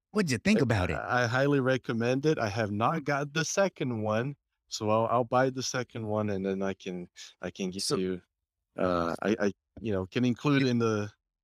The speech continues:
Speaker 2: i-, i-, in our, uh, library here of internal audit books. So we,
Speaker 1: So
Speaker 2: we got one
Speaker 1: here's what I'm gonna
Speaker 2: already.
Speaker 1: do.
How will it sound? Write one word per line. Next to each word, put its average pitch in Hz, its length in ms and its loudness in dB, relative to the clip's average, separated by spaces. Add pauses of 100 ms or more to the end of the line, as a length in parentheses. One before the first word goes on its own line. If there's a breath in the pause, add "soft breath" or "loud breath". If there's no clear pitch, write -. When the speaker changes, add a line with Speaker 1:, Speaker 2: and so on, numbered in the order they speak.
Speaker 2:
i-, 117 140 -8
i-, 127 160 0
in 127 140 2
our, 110 380 2 (100)
uh, 101 200 -4
library 110 680 2
here 98 260 0
of 92 220 -2
internal 110 360 0
audit 98 300 2
books. - 460 -12
So 90 360 -6 (140)
we, 127 80 -4
Speaker 1:
So 139 80 2
Speaker 2:
we 143 100 4
got 151 160 2
one 131 80 2
Speaker 1:
here's 233 140 4
what 190 140 4
I'm 143 60 2
gonna 120 160 2
Speaker 2:
already. - 20 2
Speaker 1:
do. 110 240 0